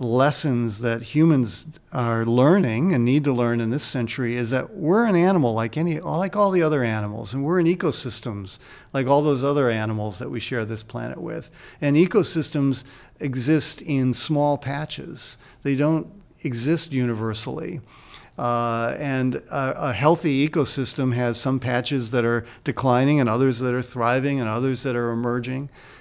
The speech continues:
And we have to recognize that that is true for the human ecosystem as well. And so, you know, to me, why the future is so spatially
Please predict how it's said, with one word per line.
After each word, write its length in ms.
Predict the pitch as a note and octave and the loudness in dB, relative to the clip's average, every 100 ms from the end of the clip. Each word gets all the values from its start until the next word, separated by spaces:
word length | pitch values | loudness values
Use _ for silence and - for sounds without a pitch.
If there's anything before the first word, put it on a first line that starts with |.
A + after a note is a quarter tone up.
| - | -20
And 640 | - C3+ C3 B2 A#2+ A#2+ - | -10 -4 -2 0 0 -2 -4
we 160 | D3+ C3 | 0 2
have 120 | C3 | 2
to 80 | C3+ | 2
recognize 580 | B2 A#2+ C3 A#2 A#2+ A#2+ | 0 0 -2 -2 -2 -4
that 140 | A2+ | -4
that 240 | B2 B2+ | -2 -2
is 220 | D3 A2+ G#2+ | -2 -6 -8
true 260 | - C#3 | -6 -6
for 140 | C3 C3+ | -6 -6
the 100 | A#2+ | -4
human 300 | A#2+ C3+ A#2+ | -2 -2 -2
ecosystem 720 | G#2+ A2+ G#2+ - - - B2 | -4 -6 -10 -10 -10 -10 -12
as 120 | G#2 | -10
well. 400 | A2 G#2 G#2+ A2 - - - - - | -8 -6 -6 -10 -12 -20 -20 -20 -6
And 140 | C#3 | -2
so, 680 | C3+ D#3+ C#3+ C#3 C3+ C3+ D3+ - A#3 | 0 2 4 4 4 2 -2 -8 -6
you 200 | G3 D3+ | 4 4
know, 60 | |
to 140 | - D3 | 4 4
me, 500 | D3 F3 F#3+ D#3 C#3+ | 6 8 8 6 4
why 340 | D3 B2+ D3 | 2 4 4
the 100 | C#3 | 4
future 380 | - D#3 D#3+ D3+ | 2 2 2 0
is 100 | B2 | 0
so 160 | D3+ C3+ | 0 0
spatially 920 | - - C#3 D3+ - C#3 C3 B2 | -2 0 2 2 0 2 2 0